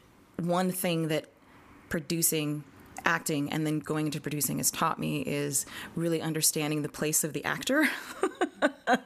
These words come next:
Where before, I don't think I quite understood,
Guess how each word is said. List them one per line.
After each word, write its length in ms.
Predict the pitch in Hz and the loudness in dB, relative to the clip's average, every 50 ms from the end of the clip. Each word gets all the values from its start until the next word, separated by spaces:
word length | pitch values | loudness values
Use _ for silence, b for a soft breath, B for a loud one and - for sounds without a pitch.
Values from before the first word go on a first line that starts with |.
| - - - B B B B B B 539 466 B B | -12 -20 -14 B B B B B B 0 -2 B B
Where 220 | 220 196 208 196 | 4 6 6 6
before, 540 | 196 208 202 - - 220 208 214 214 214 214 | 6 0 0 2 2 4 6 8 10 10 8
I 140 | - 190 185 | 8 6 4
don't 300 | 185 202 202 202 202 - | 4 2 2 2 0 0
think 240 | - 196 190 185 | 0 0 2 2
I 120 | 180 165 165 - - - | 2 0 0 -2 -10 -14
quite 400 | - - - 185 170 160 160 - - | -10 -6 0 2 2 4 2 2 0
understood, 840 | 170 170 170 165 160 - - - - - 156 156 151 147 147 151 | -2 0 0 2 2 4 4 4 4 2 2 0 2 0 -2 -2